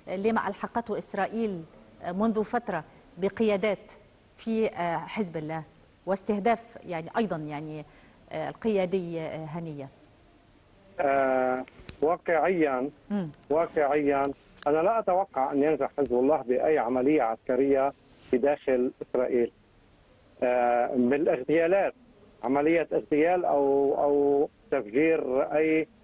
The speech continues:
Speaker 2: هدف، آه، ذو قيمة داخل إسرائيل، إلا إن أراد أن يطلق الصواريخ، وطبعًا هناك صواريخ ستصل إلى قلب تل أبيب، ولكن، آه، ال-، ال-، ردة فعل إسرائيل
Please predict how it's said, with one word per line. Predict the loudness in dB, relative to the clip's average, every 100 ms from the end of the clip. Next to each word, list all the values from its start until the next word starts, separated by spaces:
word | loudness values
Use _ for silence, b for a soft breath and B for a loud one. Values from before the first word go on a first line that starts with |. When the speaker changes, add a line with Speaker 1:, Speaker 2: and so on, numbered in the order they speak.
| _ _ -4
Speaker 2:
هدف، | 0 0 -2 _ _ 2
آه، | 4 4 4
ذو | 2 2 0 2
قيمة | 2 2 2
داخل | 0 -2 -2 -2
إسرائيل، | -2 0 2 0 -2 _ -20 -20 -4 0
إلا | 2 4 4 2 0
إن | 0 2
أراد | 4 4 2
أن | 2 2 2 2 0 0
يطلق | 0 2 0 0 -2
الصواريخ، | -6 0 0 2 4 2 0 -10 -20 _ -4
وطبعًا | 0 2 2 -2 0 0 0 0
هناك | 0 0 0 0
صواريخ | 2 2 0 -2
ستصل | -2 -2 0
إلى | -2 0 2 0 2
قلب | 0 2 0 -4 _ _ -4
تل | -2 0
أبيب، | 0 2 2
ولكن، | 2 0 0 0 0 -4 _ _ -12 -2
آه، | 0 2 2 2 0 -2 0
ال-، | 2 2
ال-، | 2 2 2
ردة | 0 0 -2 0
فعل | 0 0 -2
إسرائيل | -6 -2 0 0